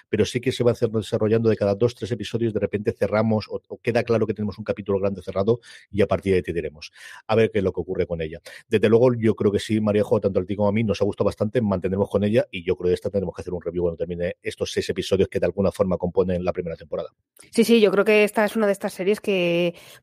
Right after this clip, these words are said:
Speaker 2: va a dar mucho de qué hablar y nos va a dar mucho juego a la hora de hablar y de escribir, y que efectivamente se merece una review para ver dónde ha quedado todo, si realmente cierran como dicen y encaja todo y no se han olvidado cosas por el camino,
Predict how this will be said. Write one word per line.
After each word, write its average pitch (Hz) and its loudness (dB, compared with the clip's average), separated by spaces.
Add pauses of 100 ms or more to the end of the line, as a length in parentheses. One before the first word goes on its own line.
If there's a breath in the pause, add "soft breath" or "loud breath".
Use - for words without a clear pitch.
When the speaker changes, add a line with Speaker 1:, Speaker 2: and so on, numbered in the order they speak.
Speaker 2:
va 214 6
a 214 4
dar 208 2
mucho 220 6
de 214 6
qué 220 2
hablar 214 6
y 240 4
nos 226 2
va 190 6
a 190 6
dar 196 4
mucho 214 -2
juego 220 2
a - 6
la 202 4
hora 208 4
de 202 4
hablar 196 4
y 208 4
de 202 4
escribir, 196 -4
y 214 -2
que 202 0
efectivamente 185 -4
se 190 -4
merece 180 -6
una 190 0
review 185 0
para 190 2
ver 185 2
dónde 208 4
ha 208 0
quedado 208 6
todo, 226 6
si 247 0
realmente 208 0
cierran 208 2 (440 soft breath)
como 208 2
dicen 214 2
y 202 4
encaja 202 0
todo 220 6
y 202 4
no 202 0
se 196 -4
han 202 -2
olvidado 202 2
cosas 196 -2
por 202 2
el 196 0
camino, 214 0